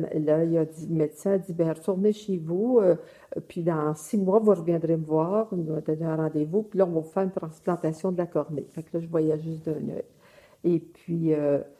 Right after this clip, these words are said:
la, euh, c'est pendant ma convalescence, là, que j'ai, tout à coup, j'ai fait un rêve où je me voyais entrer devant une grande salle, à peu près mille personnes dans un hôtel, en train d'enseigner tout ce que je venais d'apprendre depuis que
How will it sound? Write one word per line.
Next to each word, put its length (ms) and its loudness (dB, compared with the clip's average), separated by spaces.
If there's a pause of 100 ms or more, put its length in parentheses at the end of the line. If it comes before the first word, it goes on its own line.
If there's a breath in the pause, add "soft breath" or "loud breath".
(240 soft breath)
la, 400 -2
euh, 1120 -8 (480)
c'est 280 0
pendant 680 -2
ma 160 -2
convalescence, 760 -4
là, 80 -4
que 280 2 (380 loud breath)
j'ai, 340 0
tout 260 -10
à 40 -4
coup, 120 -4
j'ai 140 0
fait 220 0
un 180 0
rêve 360 2
où 200 -2
je 160 -2
me 80 4
voyais 540 2
entrer 400 -4
devant 400 -2
une 200 -4
grande 320 -6
salle, 300 -2
à 60 0
peu 100 0
près 200 -2
mille 280 2
personnes 640 -2
dans 180 -6
un 140 0
hôtel, 360 0
en 140 -2
train 220 0
d'enseigner 580 0 (300 loud breath)
tout 140 -4
ce 120 -12
que 100 4
je 60 -6
venais 200 4
d'apprendre 600 0
depuis 380 -2
que 260 4